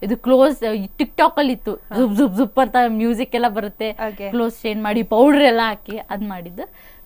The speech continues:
Speaker 1: ಶಾರ್ಟ್ ಮೂವಿ ಅಂದ್ರೆ ಮಲ್ಯ ಬಾಗಲಕೋಟೆ ಅವ್ರ ಜೊತೆಗೆ,
Speaker 2: ಹ್ಮ್.
Speaker 1: ಆ, ಬಾಗಲಕೋಟದವರು ಜವಾರಿ ಜಂಕ್ಷನ್ ಅನ್ನೋ YouTube ಚಾನೆಲ್ ಅಲ್ಲಿ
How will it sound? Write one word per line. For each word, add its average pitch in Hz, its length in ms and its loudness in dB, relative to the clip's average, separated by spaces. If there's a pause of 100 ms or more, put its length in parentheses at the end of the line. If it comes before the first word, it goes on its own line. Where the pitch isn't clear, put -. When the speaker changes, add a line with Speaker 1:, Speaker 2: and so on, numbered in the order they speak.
Speaker 1:
ಶಾರ್ಟ್ 285 260 2
ಮೂವಿ 294 220 0
ಅಂದ್ರೆ 294 220 -2
ಮಲ್ಯ 277 300 0
ಬಾಗಲಕೋಟೆ 214 600 -6
ಅವ್ರ 170 100 -8
ಜೊತೆಗೆ, 151 380 -14
Speaker 2:
ಹ್ಮ್. - 180 -18 (200)
Speaker 1:
ಆ, 170 260 -14
ಬಾಗಲಕೋಟದವರು 185 720 -6
ಜವಾರಿ 233 380 0
ಜಂಕ್ಷನ್ 214 360 -8
ಅನ್ನೋ 190 160 -12
YouTube 185 320 -14
ಚಾನೆಲ್ 165 300 -14
ಅಲ್ಲಿ 226 220 -10